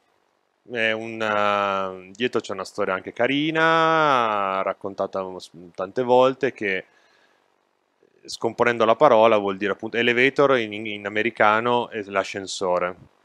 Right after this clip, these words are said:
ok? Il pitch vuol dire fare un, eh, diciamo, eh, un intervento rapido, ok?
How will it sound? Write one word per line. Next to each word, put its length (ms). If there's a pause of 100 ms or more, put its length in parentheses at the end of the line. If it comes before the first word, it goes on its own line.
(460)
ok? 160
Il 200
pitch 360
vuol 160
dire 180
fare 380
un, 360
eh, 640
diciamo, 480 (680)
eh, 60 (500)
un 180
intervento 760
rapido, 680 (400)
ok? 520